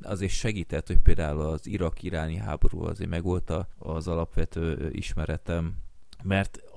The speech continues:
a sorozat sokszor úgy építkezik, hogy a nézőnek van valamiféle alaptudása, és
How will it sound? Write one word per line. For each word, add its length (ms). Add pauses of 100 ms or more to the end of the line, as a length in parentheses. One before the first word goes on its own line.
(140)
a 60
sorozat 460
sokszor 640 (300)
úgy 260
építkezik, 680
hogy 200
a 40
nézőnek 600
van 260
valamiféle 500
alaptudása, 840
és 180